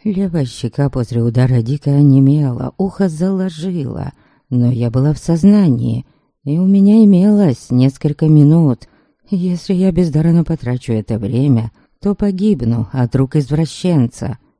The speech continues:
Причем мою смерть нельзя будет назвать ни быстрой, ни безболезненной, поэтому я не буду спокойно ожидать возвращения своего мучителя. Необходимо найти выход из этой, в сущности,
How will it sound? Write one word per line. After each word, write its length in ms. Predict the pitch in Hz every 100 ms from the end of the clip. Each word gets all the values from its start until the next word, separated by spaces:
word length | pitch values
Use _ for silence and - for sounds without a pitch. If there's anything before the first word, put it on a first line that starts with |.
| _
Причем 520 | 156 175 - 151 165
мою 220 | 180 175
смерть 640 | 175 - 117 123 120 - 120
нельзя 440 | 120 143 135 175
будет 320 | 170 143 110
назвать 600 | 110 110 117 107 104 - _ _ _
ни 240 | 120 135 190
быстрой, 680 | 127 135 156 - 165 147 143
ни 240 | 120 123
безболезненной, 1160 | 120 143 143 175 196 196 120 117 104 104 107 - _ _
поэтому 640 | - 190 185 160 - 180 185
я 160 | 170
не 140 | 190 190
буду 240 | 135 135
спокойно 580 | - 156 156 117 113 110
ожидать 560 | 110 113 113 110 101 - _ _ -
возвращения 1000 | 123 139 156 180 170 - 233 170 104 104
своего 480 | - 113 120 120 123
мучителя. 800 | 135 143 165 156 107 98 98 - _ _ _ -
Необходимо 680 | 131 175 - - 196 226 247
найти 300 | 240 226 226
выход 440 | 208 143 - 107
из 180 | 113 120
этой, 460 | 117 135 127 117 110 _ _ _ _ _ -
в 40 | -
сущности, 1040 | - - 185 - 180 143 - - 143